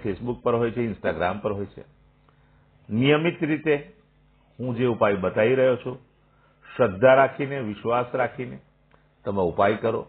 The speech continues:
તમારા ગ્રહો બેલેન્સ થશે, અવશ્ય થશે. અને તમારા જીવનમાંથી દુઃખ, પીડા, ચિંતા, ટેન્શન અને સંઘર્ષ દૂર થશે.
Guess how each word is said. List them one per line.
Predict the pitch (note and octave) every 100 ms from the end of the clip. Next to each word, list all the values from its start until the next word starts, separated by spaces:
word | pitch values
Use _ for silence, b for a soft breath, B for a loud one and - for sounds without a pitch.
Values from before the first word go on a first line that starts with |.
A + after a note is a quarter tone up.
| _ _
તમારા | A2 A2+ A2 G2
ગ્રહો | G2 G#2
બેલેન્સ | F#2+ F#2 A#2 C#3 -
થશે, | C3 C3+ - _ b b b
અવશ્ય | G2+ C3 D3+ - D3
થશે. | - B2+ C#3 - _ _ _ _ b b b b -
અને | C#3+
તમારા | D3 C#3+ D3+ E3
જીવનમાંથી | C#3 C3+ C3 C3 B2 C3
દુઃખ, | A#2+ D#3 D3+ -
પીડા, | C3 C3
ચિંતા, | C3 B2+ A#2+ B2+
ટેન્શન | B2 B2+ A#2+ - A#2+ A#2+
અને | A2
સંઘર્ષ | G#2 C#3+ D3+ A2+ E2 F2
દૂર | F2+ A#2 A2+
થશે. | F2 - -